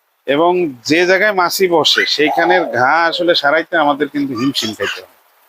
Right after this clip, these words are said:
কথা বলছেন? এই জন্য মশা মাছি কিন্তু গরু গাভীর শত্রু। এই গরু গাভীর জন্য আপনি এত জান প্রাণ দিচ্ছেন, কিন্তু আপনার যদি এই মশা মাছিটাকে যদি আপনি, আহ, কন্ট্রোল না করতে পারেন, এর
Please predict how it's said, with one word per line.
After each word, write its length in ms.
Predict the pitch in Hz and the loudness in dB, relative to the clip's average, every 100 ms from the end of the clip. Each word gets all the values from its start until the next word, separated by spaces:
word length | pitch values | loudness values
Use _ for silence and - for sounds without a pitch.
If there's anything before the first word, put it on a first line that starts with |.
| _ - | _ -4
কথা 140 | 165 208 | 0 0
বলছেন? 240 | 135 - 90 _ _ _ - | -2 -8 -10 _ _ _ -4
এই 140 | 147 160 | 0 2
জন্য 200 | 175 190 196 196 - - 123 | 2 4 4 4 0 -8 0
মশা 300 | 151 175 196 | 2 2 2
মাছি 300 | 190 185 - 190 | 2 0 0 -4
কিন্তু 260 | 196 185 202 202 156 | -2 0 2 2 4
গরু 160 | 160 151 | 4 4
গাভীর 300 | 147 147 - - | 2 2 -4 -4
শত্রু। 280 | 127 - _ _ _ _ _ _ - | -6 -8 _ _ _ _ _ _ -10
এই 80 | 120 143 | 0 4
গরু 160 | 170 165 | 4 4
গাভীর 400 | 165 170 180 180 180 | 2 2 2 0 0
জন্য 160 | 185 185 180 | 0 2 0
আপনি 180 | 165 175 165 | 0 0 0
এত 100 | 165 160 | 2 2
জান 140 | 156 165 | 2 2
প্রাণ 240 | 180 185 180 | 2 2 2
দিচ্ছেন, 340 | 165 - 139 170 _ _ _ _ - | 0 0 -2 -4 _ _ _ _ -4
কিন্তু 260 | 156 156 170 170 - 117 - | -2 2 4 4 2 -2 -2
আপনার 260 | - 180 170 | 0 -2 2
যদি 200 | 170 175 | 2 2
এই 60 | 170 143 | 2 2
মশা 240 | 160 202 208 | 2 2 2
মাছিটাকে 520 | 208 214 202 175 175 165 | 0 -2 -2 0 0 0
যদি 160 | 160 156 | 0 0
আপনি, 200 | 147 147 139 - - - - - - | 0 -2 -2 -2 -8 -20 -20 -12 -2
আহ, 140 | 131 131 | -2 2
কন্ট্রোল 300 | 160 160 175 165 | 0 2 2 2
না 60 | 156 | 0
করতে 200 | 147 - 127 | -2 -4 -2
পারেন, 220 | 123 120 120 _ - - | 0 0 -4 _ -20 -4
এর 140 | 139 | -2